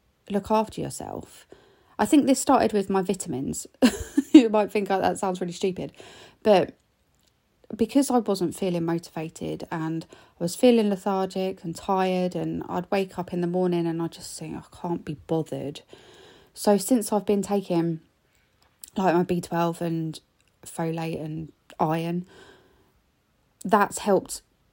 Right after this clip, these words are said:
that's helped me feel better in that sense. And then everything else has just followed on from there. So I ju-, I think that was the start of it for me. And, um,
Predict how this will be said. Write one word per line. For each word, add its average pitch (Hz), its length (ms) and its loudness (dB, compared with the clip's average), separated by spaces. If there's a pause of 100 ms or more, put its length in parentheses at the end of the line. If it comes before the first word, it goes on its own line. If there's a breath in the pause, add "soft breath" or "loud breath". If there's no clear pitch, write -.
(140)
that's 220 220 -6
helped 220 280 2
me 208 140 0
feel 190 560 2 (340)
better 180 400 -6
in 160 300 -2
that - 240 -6
sense. - 680 -12 (600 soft breath)
And 185 140 2
then 190 140 6
everything 208 340 0
else 175 200 2
has 180 120 -8
just - 160 -6
followed 170 280 0
on 160 100 -2
from 185 160 -4
there. 175 160 2
So 170 160 -4
I 175 60 0
ju-, 208 120 4
I 185 100 0
think 262 220 4
that 226 160 2
was 214 140 2
the 202 60 -2
start 208 300 2
of 170 80 -4
it - 120 -4
for - 140 -14
me. - 280 -8 (460 loud breath)
And, 196 420 4
um, 185 440 2